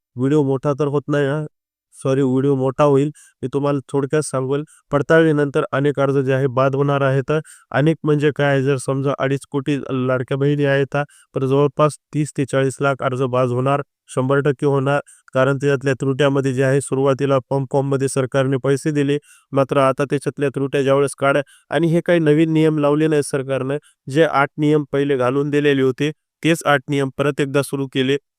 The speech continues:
त्यानंतर त्यांना कळालं की आपण इतके दिवस तर फुकटच पैसे देतो, या नियमामध्ये तर लाडक्या बहीण बसतच नाही,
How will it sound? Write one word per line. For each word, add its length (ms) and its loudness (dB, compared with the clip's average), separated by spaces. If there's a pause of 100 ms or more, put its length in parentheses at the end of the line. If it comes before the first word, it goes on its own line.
त्यानंतर 400 2
त्यांना 320 0
कळालं 380 2
की 60 -2
आपण 240 0
इतके 260 -4
दिवस 340 0
तर 160 -2
फुकटच 400 -2
पैसे 260 -2
देतो, 340 -2 (320)
या 100 0
नियमामध्ये 640 0
तर 100 0
लाडक्या 360 0
बहीण 220 0
बसतच 460 -4
नाही, 140 -2